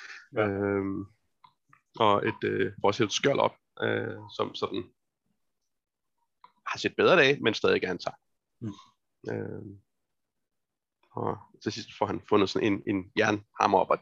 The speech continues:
Speaker 2: hele hammeren er, er jern. Det ligner lidt det samme jern, han er lavet af, men det er sådan, det ligner, det er lavet for at ligne den, men ikke være den samme slags.
Speaker 1: Mm.
Speaker 2: Så det er noget metal, man har givet den legering for at få den til efter.
Speaker 1: Ja.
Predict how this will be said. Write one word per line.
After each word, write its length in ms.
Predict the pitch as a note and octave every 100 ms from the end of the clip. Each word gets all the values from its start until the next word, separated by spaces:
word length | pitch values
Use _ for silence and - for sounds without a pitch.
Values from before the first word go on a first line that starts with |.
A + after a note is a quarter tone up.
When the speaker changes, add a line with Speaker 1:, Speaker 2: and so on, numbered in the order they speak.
| _
Speaker 2:
hele 140 | C3+
hammeren 280 | A#2 A2+ B2
er, 140 | A2 G#2+ G#2+ - _ _ _ _
er 120 | - G#2+
jern. 260 | A#2+ G2+
Det 80 | -
ligner 320 | C3+ D#3 F3+
lidt 180 | F3+ E3 -
det 80 | D3
samme 260 | D3 C#3+ D3+
jern, 180 | C#3+
han 140 | C#3+ C#3
er 40 |
lavet 240 | C3+ C#3 C3+
af, 140 | G#2+ A2+
men 220 | G#2+ G#2 _ _ _ _ _ _ _ _ _ _ _ _ _ _ - - _
det 60 | B2+
er 40 |
sådan, 220 | A#2 G#2+ _ -
det 80 | C3
ligner, 220 | C3 C#3+
det 60 |
er 40 | C3
lavet 340 | A2+ A2 B2+
for 80 | A#2+
at 60 | A2
ligne 300 | A#2+ C#3+ E3
den, 140 | E3 D#3+ _ _
men 120 | A#2 G#2
ikke 120 | G2
være 100 | F2+
den 80 | F#2
samme 220 | - C#2
slags. 360 | - - - _ _ _ _
Speaker 1:
Mm. 120 | B2+ A2 _
Speaker 2:
Så 60 | G#2+
det 360 | - G#2+ G2+ G2+
er 40 | - _ _ _
noget 160 | G#2+ G2
metal, 240 | - G2+
man 120 | G2+
har 80 | F#2
givet 200 | - G2
den 120 | G2+
legering 380 | G2 G#2+ B1+ -
for 60 | -
at 60 |
få 60 | -
den 80 | -
til 100 | - -
efter. 120 | - _ _ _
Speaker 1:
Ja. 80 | A2